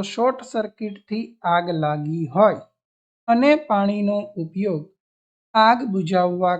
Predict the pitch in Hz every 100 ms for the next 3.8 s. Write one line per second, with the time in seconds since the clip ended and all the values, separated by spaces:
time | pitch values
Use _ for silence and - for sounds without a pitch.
0 | 175 160 240 202 151 _ _ _ _ _
1 | 240 233 - 202 208 254 240 214 180 170
2 | 170 170 165 165 202 160 151 151 156 147
3 | 160 180 - _ _ _ - 226